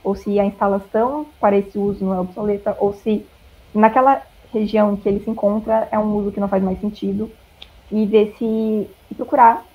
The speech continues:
usos que sejam mais interessantes para a população local que está ali no momento, e também pro tempo em que a, a, a edificação se encontra, né?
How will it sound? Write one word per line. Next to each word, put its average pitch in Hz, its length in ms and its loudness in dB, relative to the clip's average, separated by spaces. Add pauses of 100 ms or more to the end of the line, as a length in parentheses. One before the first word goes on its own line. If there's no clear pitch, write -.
usos 214 320 -2
que 214 140 -10
sejam 208 320 0
mais 202 500 0
interessantes 202 540 -4 (100)
para 196 320 2 (300)
a 196 80 0
população 208 420 -2
local 294 520 2 (1120)
que 214 80 0
está 226 240 0
ali 190 380 0
no 196 120 0
momento, 208 500 -2 (720)
e 214 420 -2
também 214 220 2
pro 226 260 -2
tempo 208 400 -2
em 208 100 0
que 202 640 -4 (960)
a, 190 380 0
a, 180 400 -2 (680)
a 202 60 2
edificação 196 380 -2
se 240 80 -6
encontra, 185 400 0
né? 180 200 -2